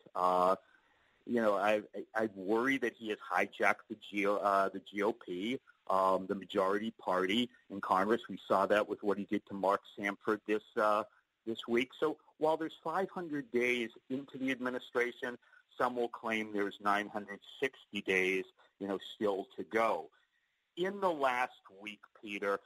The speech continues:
we saw that, you know, that cinema, that pageantry, the, the, the historic summit, the, we, you know, we heard what, uh, what happened in the, in the elections. But look at just one week, and we can wrap up with the introduction here.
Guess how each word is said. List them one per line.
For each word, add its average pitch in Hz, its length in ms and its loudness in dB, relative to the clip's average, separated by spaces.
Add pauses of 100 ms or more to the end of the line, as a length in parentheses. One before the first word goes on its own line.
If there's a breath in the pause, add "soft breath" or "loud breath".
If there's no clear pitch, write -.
(260 soft breath)
we 107 200 -8 (160)
saw 107 280 2
that, 92 320 -2
you 98 80 -10
know, 92 120 -4
that 90 180 2 (180)
cinema, 90 420 0
that 90 260 2
pageantry, 87 1000 -2 (260)
the, 98 120 0
the, 95 320 -4
the 101 120 -2
historic 104 540 0 (180)
summit, 98 340 -2 (120)
the, 92 320 -8 (320 soft breath)
we, 101 140 -4
you 98 140 -4
know, 101 80 2
we 98 180 2
heard 107 340 0
what, 98 240 0 (140)
uh, 95 180 2
what 95 180 -6
happened 98 440 0
in 95 120 -10
the, 95 180 -8 (600)
in 117 80 -8
the 117 60 0
elections. 110 640 -2
But - 120 -10 (180)
look 190 220 -2
at 208 120 -6
just 143 200 -4 (120)
one 113 380 0
week, 104 280 -4
and 95 140 -6
we 98 120 -6
can 92 240 -4
wrap 117 280 4
up 113 160 0
with 110 140 -2
the 104 120 -4
introduction 98 720 -2
here. 87 260 0